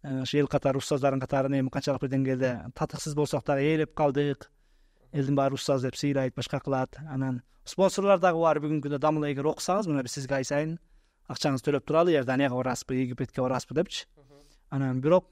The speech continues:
Speaker 1: кээде өзүм менен өзүм кеңешип туруп, анан айтам, «Эй, бир жыйырма жыл окуп келсем деле, бирок кайра келип ушинтип бүгүнкүдөй адамдарга пайдам тийеби, тийбейби?»
Speaker 2: Мгм.
Speaker 1: Мен бүгүн адамдардын канчалык бир деңгээлде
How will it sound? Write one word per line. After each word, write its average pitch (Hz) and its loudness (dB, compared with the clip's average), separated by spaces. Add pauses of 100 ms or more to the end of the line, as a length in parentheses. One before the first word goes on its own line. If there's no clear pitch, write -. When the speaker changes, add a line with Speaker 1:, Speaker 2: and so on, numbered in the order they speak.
Speaker 1:
кээде 165 2
өзүм 151 2
менен 143 2
өзүм 131 0
кеңешип 147 0
туруп, 175 0
анан 127 0
айтам, 120 -2
«Эй, 113 -4 (480)
бир 127 -2 (100)
жыйырма 170 0
жыл 165 2
окуп - -8
келсем 156 0
деле, 180 2
бирок 151 -4
кайра 175 2
келип 151 -2
ушинтип 151 -6
бүгүнкүдөй 165 2
адамдарга 139 0
пайдам 139 0
тийеби, 180 2
тийбейби?» 113 -4 (320)
Speaker 2:
Мгм. - -20 (240)
Speaker 1:
Мен 180 2
бүгүн 185 2
адамдардын 156 0 (720)
канчалык 160 4
бир 139 -2
деңгээлде 143 0